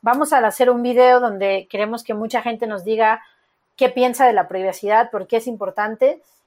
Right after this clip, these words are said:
y la idea es, este, trabajarlo. Esto lo hago como una iniciativa desde Tequería. Tequería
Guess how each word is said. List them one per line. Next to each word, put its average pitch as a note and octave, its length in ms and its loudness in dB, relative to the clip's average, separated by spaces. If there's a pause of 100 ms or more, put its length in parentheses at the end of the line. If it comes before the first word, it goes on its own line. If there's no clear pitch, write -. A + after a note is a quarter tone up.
y G#3+ 80 -10
la G#3 160 2
idea A#3 360 6
es, A3+ 200 2
este, F#3+ 540 -8
trabajarlo. F#3+ 480 0
Esto A#3 200 0
lo B3+ 120 4
hago B3 260 2
como A#3 520 -6 (360)
una A#3+ 240 -2
iniciativa A#3 800 -2
desde F#3+ 280 -4
Tequería. A3+ 680 -2 (460)
Tequería B3 880 2